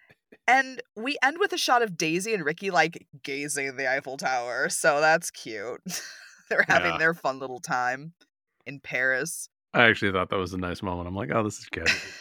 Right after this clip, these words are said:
Speaker 1: <laughs> So, issue number three was published in October of nineteen eighty-six, with all the same creators, with the exception of John Morelli, who was the letterer for this issue.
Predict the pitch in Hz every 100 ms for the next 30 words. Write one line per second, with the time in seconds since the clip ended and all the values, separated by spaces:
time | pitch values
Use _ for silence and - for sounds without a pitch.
0 | - - - - - - 214 - 208 -
1 | 190 _ _ - - - - - - -
2 | - - - _ 277 - 359 285 233 190
3 | 165 160 170 156 156 151 135 - 139 135
4 | 135 135 131 139 - 110 - 277 277 -
5 | - - 156 - 170 165 - 131 - 196
6 | 202 196 180 160 135 - 139 - 139 127
7 | 147 123 127 208 269 269 - 175 151 -
8 | 131 123 143 151 151 147 - 123 123 -
9 | -